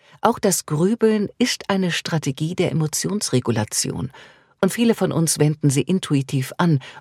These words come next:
obwohl das, wie wir in Kapitel drei gesehen haben,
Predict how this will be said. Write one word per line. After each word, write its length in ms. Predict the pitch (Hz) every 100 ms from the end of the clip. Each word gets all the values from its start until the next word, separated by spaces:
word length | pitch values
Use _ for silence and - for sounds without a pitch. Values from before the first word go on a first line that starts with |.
| -
obwohl 360 | 143 139 139
das, 480 | 135 143 - - - _
wie 180 | - 113
wir 100 | -
in 100 | -
Kapitel 380 | - - 131 107
drei 240 | 120 151
gesehen 500 | 151 131 135 160 139
haben, 260 | 127 120